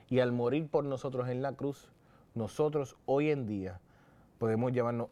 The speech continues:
hijos de Él y coherederos de su reino.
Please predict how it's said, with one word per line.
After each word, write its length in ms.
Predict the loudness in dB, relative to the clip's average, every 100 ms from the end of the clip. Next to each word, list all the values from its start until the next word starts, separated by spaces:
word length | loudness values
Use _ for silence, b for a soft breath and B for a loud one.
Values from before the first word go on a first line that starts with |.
| -2
hijos 580 | -2 0 -4 -6 -16 -14
de 340 | -2 0 0 -2
Él 100 | -6 -12 -20 -20 _ b b b b 0
y 160 | 0 2
coherederos 840 | 2 2 2 0 0 -2 -6 -10
de 100 | -10
su 160 | -8 -10
reino. 420 | -8 -10 -10 -14